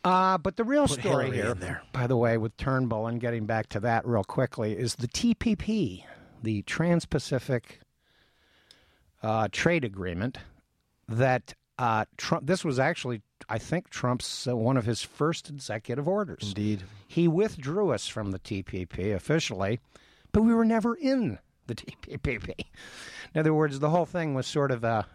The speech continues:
Speaker 1: an enunciation proclamation about nothingness. Well, the very next day, Prime Minister Trumbull, who is a member of the Conservative Party in Australia,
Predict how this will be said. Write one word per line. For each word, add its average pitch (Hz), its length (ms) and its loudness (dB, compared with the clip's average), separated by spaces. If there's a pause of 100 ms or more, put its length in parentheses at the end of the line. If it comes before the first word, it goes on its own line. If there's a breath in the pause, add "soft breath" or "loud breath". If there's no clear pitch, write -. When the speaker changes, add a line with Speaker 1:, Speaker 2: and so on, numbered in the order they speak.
(140)
Speaker 1:
an 143 100 4
enunciation 151 880 4
proclamation 123 760 0
about 104 240 -2
nothingness. 107 800 0 (1080 loud breath)
Well, 202 80 2
the 208 60 0
very 254 180 4
next 214 360 -2
day, 131 520 2
Prime 127 200 0
Minister 131 400 0
Trumbull, 120 520 0
who 131 240 2
is 107 100 -2
a 113 60 0
member 113 400 2
of 110 140 -2
the 113 60 -2
Conservative 120 920 0
Party 110 360 0
in 104 220 -4
Australia, 92 720 -2